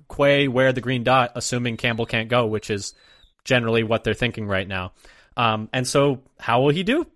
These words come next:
calling plays in the N F L, transmitting what the defensive coordinator is telling him to the rest of the players and getting everyone lined up?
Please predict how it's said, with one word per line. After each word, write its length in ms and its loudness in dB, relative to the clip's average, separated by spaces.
calling 340 4
plays 380 0
in 60 -4
the 140 -4
N 120 2
F 160 -2
L, 400 -2
transmitting 760 0
what 160 2
the 60 -10
defensive 380 -2
coordinator 360 0
is 120 -4
telling 260 2
him 160 0
to 100 -6
the 100 -6
rest 240 -2
of 60 -10
the 60 -4
players 440 -2
and 100 -8
getting 200 -2
everyone 360 -2
lined 220 -4
up? 200 -4